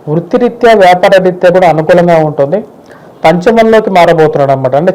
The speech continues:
చతుర్థంలో ఉన్నటువంటి గురువు పంచమంలోకి ఎప్పుడైతే మారతాడో, ఇది వల్ల వచ్చేటప్పటికి సంతాన సంబంధితమైన విషయాల్లో అనుకూలంగా ఉంటుంది. నూతన సంఘ వివాహం చేసుకున్నటువంటి వారికి సంతానం కలగటానికి అనుకూలంగా ఉంటుంది.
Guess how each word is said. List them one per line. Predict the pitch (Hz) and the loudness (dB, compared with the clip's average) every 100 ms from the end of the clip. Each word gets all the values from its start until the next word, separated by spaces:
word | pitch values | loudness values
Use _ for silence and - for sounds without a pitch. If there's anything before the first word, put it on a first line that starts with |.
| 165 | -2
చతుర్థంలో | 156 180 208 208 196 | -4 -2 0 2 0
ఉన్నటువంటి | 190 175 170 165 151 | 2 0 0 0 -2
గురువు | 131 135 180 285 - - - - - | -4 -2 0 -2 -6 -20 -20 -14 -4
పంచమంలోకి | 160 170 214 214 208 175 | -4 -2 -2 0 0 0
ఎప్పుడైతే | 160 160 156 | 0 0 0
మారతాడో, | 143 131 139 156 139 127 135 208 254 180 | -2 0 0 0 -2 -2 0 0 0 0
ఇది | 180 | 0
వల్ల | 180 180 196 | 0 2 0
వచ్చేటప్పటికి | 190 180 175 175 202 151 156 - - - - | 0 -2 -2 -2 -2 -2 -4 -10 -20 -10 -4
సంతాన | 165 196 214 | 0 2 2
సంబంధితమైన | 202 202 190 190 185 185 180 175 | 2 0 0 -2 -2 -2 0 0
విషయాల్లో | 165 160 170 160 156 | 0 0 0 2 2
అనుకూలంగా | 151 156 170 170 160 | 0 0 0 0 0
ఉంటుంది. | 156 151 147 165 220 - - - - 160 | 0 -2 -4 -4 -6 -10 -20 -20 -10 -2
నూతన | 180 202 202 | 0 0 0
సంఘ | 190 180 180 185 165 - | 0 -2 2 2 2 -2
వివాహం | 143 147 156 185 190 180 | -4 0 2 2 2 0
చేసుకున్నటువంటి | 160 160 156 143 156 147 143 | -2 -2 -6 -6 -6 -4 -2
వారికి | 143 127 | -2 -2
సంతానం | 151 143 151 175 175 165 | -6 -6 -2 0 0 0
కలగటానికి | 147 147 151 143 147 | 0 0 0 -4 -4
అనుకూలంగా | 135 139 160 156 156 151 | -6 -4 -2 0 0 -2
ఉంటుంది. | 147 139 143 | -2 -4 -4